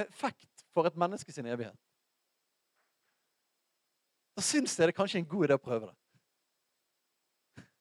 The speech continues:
Jeg vil ikke være en som hindrer. Jeg kan ikke redde alle. Jeg kan ikke frelse alle. Jeg kan ikke gjøre alt for alle.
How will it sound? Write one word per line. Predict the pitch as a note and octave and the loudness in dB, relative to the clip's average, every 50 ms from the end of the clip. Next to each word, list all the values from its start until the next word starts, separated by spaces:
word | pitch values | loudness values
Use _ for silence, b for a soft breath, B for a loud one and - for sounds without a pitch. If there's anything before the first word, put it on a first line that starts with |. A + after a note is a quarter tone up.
| _ _ _ _ _ _ _ _ _ _ _ _ _ _ _ _ _ _ _ _ _ _ _ _ _ _ | _ _ _ _ _ _ _ _ _ _ _ _ _ _ _ _ _ _ _ _ _ _ _ _ _ _
Jeg | - G3 G#3 | -8 -6 -6
vil | G#3+ G#3 | -4 -6
ikke | G#3 E3 G3+ F3+ | -4 -4 0 2
være | F#3 F3 F3+ D3+ C#3+ B2 A2 G#2 - _ _ _ _ _ - | 2 2 4 2 0 -2 -2 -6 -12 _ _ _ _ _ -6
en | D#3+ D#3 | -6 -4
som | D3+ D#3 C3+ | -4 -6 -6
hindrer. | C#3 D3 C#3 B2+ G#2 B2 F#3+ | -6 -6 -6 -6 -4 -4 -2
Jeg | - | -2
kan | - A3+ G#3+ | -2 -4 -2
ikke | - G3+ D#3+ D3 | -4 0 4 4
redde | C#3+ C3+ C#3+ A#2 | 4 4 4 2
alle. | G#2+ A#2 A2 F#2+ F#2+ | 2 -2 -4 -4 -6
Jeg | B2 D3 | -8 -6
kan | - D#3+ C#3+ | -6 -6 -6
ikke | - - A2 - _ | -6 -8 -12 -10 _
frelse | G#2+ G2+ G2+ - G2 | -12 -12 -12 -12 -16
alle. | F#2+ F#2+ | -10 -8
Jeg | A#2 C3+ | -8 -6
kan | - C#3 C3 | -4 -6 -6
ikke | - B2 A2+ - _ _ _ | -6 -8 -10 -10 _ _ _
gjøre | - A#2+ G#2+ A#2+ B2 | -4 -2 -2 -2 -2
alt | A#2 - - | -4 -6 -10
for | G2 E2 F#2+ | -14 -16 -16
alle. | F#2 | -18